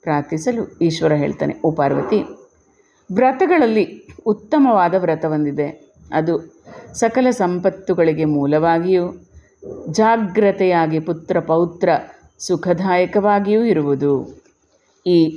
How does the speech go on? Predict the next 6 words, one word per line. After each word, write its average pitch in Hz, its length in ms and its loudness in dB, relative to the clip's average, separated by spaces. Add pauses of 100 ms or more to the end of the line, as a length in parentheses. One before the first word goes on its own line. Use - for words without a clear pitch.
(260)
ಪಾವನಕರವಾದ 156 800 0
ವ್ರತಕ್ಕೆ 143 680 -2 (400)
ವರಲಕ್ಷ್ಮೀ 233 840 0
ವ್ರತ 156 320 -4
ಅಂತ 131 340 -6
ಹೇಳ್ತಾರೆ.' 139 720 -2